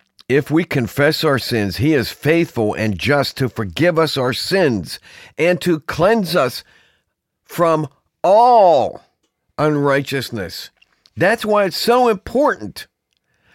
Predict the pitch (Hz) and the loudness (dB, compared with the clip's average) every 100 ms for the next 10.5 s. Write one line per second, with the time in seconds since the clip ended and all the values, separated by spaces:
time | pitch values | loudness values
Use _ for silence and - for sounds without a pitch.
0 | _ - 170 - - 247 - 208 202 185 | _ -6 -6 -4 -2 -2 0 0 0 -2
1 | - 214 226 - - 170 208 165 185 170 | -2 0 2 0 -2 2 2 0 -2 -4
2 | - 170 202 175 107 78 - _ _ _ | 0 2 4 2 0 -8 -16 _ _ _
3 | _ _ _ _ _ _ _ _ 147 208 | _ _ _ _ _ _ _ _ 0 2
4 | 196 143 180 165 185 - 202 214 139 185 | 2 2 2 2 2 2 2 0 2 4
5 | 226 233 190 120 87 - _ _ _ _ | 6 6 4 2 -4 -12 _ _ _ _
6 | _ - 139 117 - 151 117 80 - - | _ -4 -4 -4 -2 0 0 -4 -14 -20
7 | _ _ _ _ _ _ _ _ _ _ | _ _ _ _ _ _ _ _ _ _
8 | _ _ _ _ _ _ _ _ - 147 | _ _ _ _ _ _ _ _ -6 -4
9 | 208 214 220 220 185 208 220 220 202 - | -2 -2 -2 -4 -4 -4 -4 -2 -4 -4
10 | - 170 117 85 | -2 0 0 -4